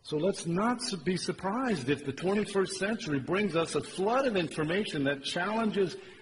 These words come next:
so much about our faith. Faith in God and His Son's saving grace never went away through the difficulty of all of those decisions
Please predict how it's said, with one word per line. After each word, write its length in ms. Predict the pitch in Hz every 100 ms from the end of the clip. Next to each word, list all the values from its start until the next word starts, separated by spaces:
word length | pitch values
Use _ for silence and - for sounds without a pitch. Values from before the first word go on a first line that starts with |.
| -
so 420 | - - 196 226
much 460 | 214 196 120 - -
about 280 | 110 131 123
our 140 | 120
faith. 320 | - 151 123 - - - _ _ _ - - - _ _ _ _ _ _ _ _ _ _ _ _ _ _ _ _ _ _ _ _ _ _ _ _ _ - -
Faith 320 | 143 143 147
in 160 | 151 139
God 560 | 123 120 123 120 - 123
and 260 | 104 95
His 280 | 101 95 -
Son's 600 | - 139 131 131 127 - - -
saving 640 | - 135 131 131 127 113
grace 640 | 107 107 101 95 - - - _ _ -
never 400 | 95 135 175 185
went 220 | 160 143
away 400 | 139 143 135 76 - - _ _ _
through 120 | - 101
the 80 |
difficulty 880 | 90 85 147 147 - 117 92 - 80 -
of 120 | 92 -
all 300 | 110 131 135
of 120 | 117
those 280 | 113 117 107
decisions 720 | - - 117 117 - - -